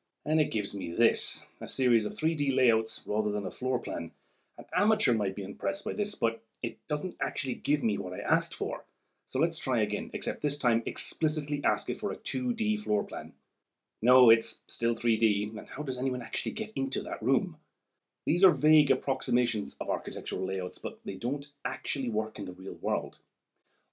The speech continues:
Okay, it can't do floor plans. Let's see if dall-E can do sectional perspectives. I love a good sectional perspective.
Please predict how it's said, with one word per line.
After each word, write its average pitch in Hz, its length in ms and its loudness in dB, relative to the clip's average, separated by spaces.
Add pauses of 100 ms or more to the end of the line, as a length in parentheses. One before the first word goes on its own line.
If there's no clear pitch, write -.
Okay, - 320 0 (600)
it 131 200 -4
can't 156 340 2
do 131 140 0
floor 110 260 2
plans. 85 380 -6 (180)
Let's 175 180 0
see 175 140 2
if 156 100 2
dall-E 123 380 4
can 113 160 -8
do 113 180 2
sectional 104 540 -2
perspectives. - 680 -8 (280)
I 92 60 -4
love 90 560 0
a 95 60 -6
good 87 200 -8
sectional 87 440 -4
perspective. - 640 -10